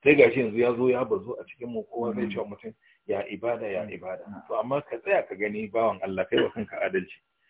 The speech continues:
Speaker 1: Shin kai ɗin ka yi ibadan da har za a tambaye ka ya ibada?
Speaker 2: Na.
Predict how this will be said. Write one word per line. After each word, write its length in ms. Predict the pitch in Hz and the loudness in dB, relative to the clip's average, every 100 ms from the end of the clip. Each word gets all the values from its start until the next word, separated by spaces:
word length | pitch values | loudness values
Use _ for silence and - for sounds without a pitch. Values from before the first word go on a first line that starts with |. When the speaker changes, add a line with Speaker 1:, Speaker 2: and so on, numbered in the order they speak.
| _ _ | _ _
Speaker 1:
Shin 240 | - 185 143 | -2 0 2
kai 200 | 143 156 | 2 2
ɗin 200 | 147 131 | -2 0
ka 140 | 139 | 0
yi 240 | 143 131 117 | 2 -2 -6
ibadan 360 | 120 135 131 | -6 -4 -4
da 100 | 104 | -6
har 140 | 120 117 | -8 -4
za 60 | 135 | -4
a 100 | - | -4
tambaye 300 | 104 95 110 | -10 -6 -6
ka 60 | 110 | -6
ya 120 | 90 95 | -10 -12
ibada? 240 | 98 117 - | -10 -12 -12
Speaker 2:
Na. 160 | 113 | -20